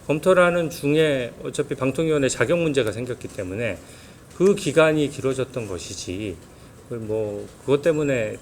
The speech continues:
안 됐다고 할 수는 없고, 지금이라도, 어, 만약에 국힘당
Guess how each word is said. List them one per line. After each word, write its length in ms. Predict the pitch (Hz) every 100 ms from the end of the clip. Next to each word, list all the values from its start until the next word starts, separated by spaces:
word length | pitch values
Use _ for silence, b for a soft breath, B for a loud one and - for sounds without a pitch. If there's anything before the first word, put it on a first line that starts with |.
| -
안 120 | 110
됐다고 320 | 127 127 117
할 100 | 117
수는 220 | 127 117
없고, 240 | 92 120 104
지금이라도, 720 | 175 202 220 147 123 135 98 - - - B B - -
어, 420 | 110 98 98 101 107
만약에 380 | 107 113 110 107
국힘당 680 | 135 - 151 135 127 120